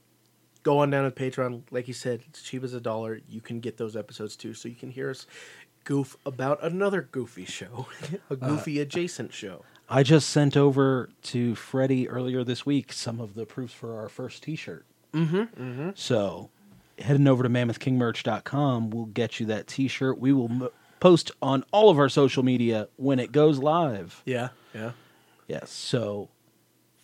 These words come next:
Speaker 2: thank you so much for listening. Do we have anything else?
Speaker 1: Uh, no, just stay, let's keep, keep rocking with us, man. If you, if you hear so, if you made it this far,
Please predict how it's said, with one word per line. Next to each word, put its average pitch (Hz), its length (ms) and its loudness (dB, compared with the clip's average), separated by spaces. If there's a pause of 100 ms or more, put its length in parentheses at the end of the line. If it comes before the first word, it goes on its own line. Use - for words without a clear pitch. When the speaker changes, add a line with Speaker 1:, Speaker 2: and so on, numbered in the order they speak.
(200)
Speaker 2:
thank 127 260 -2
you 127 60 -2
so 131 240 2
much - 460 0 (100)
for - 140 -12
listening. 143 300 -4
Do 165 80 -6
we 180 80 -4
have 190 80 -8
anything 190 260 -10
else? 190 320 -14 (300)
Speaker 1:
Uh, 175 800 0 (400)
no, 214 340 2
just - 240 -8
stay, 269 340 -2 (200)
let's 247 340 -8
keep, - 280 -8
keep 285 220 -4
rocking 294 400 -2
with 285 160 -6
us, 254 160 -6
man. 247 280 0
If 233 140 -6
you, 240 100 -6
if 226 200 -10
you 254 100 -4
hear 240 180 0
so, 240 160 -4
if 185 260 -4
you 226 120 -6
made 240 200 2
it 226 80 -4
this 240 160 -6
far, 165 300 0